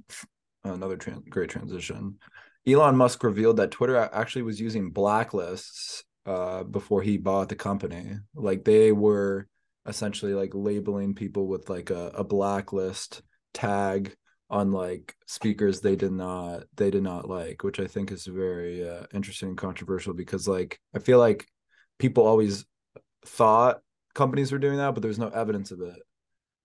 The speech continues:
But Musk doesn't give a f-, doesn't give a fuck, and he was like,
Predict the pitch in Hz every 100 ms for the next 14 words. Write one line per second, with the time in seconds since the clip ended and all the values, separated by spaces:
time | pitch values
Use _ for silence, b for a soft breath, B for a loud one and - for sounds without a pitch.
0 | _ 113 110 117 - - 117 104 104 90
1 | - _ _ _ _ _ _ _ 110 107
2 | 104 101 - 117 104 104 117 113 131 107
3 | 98 95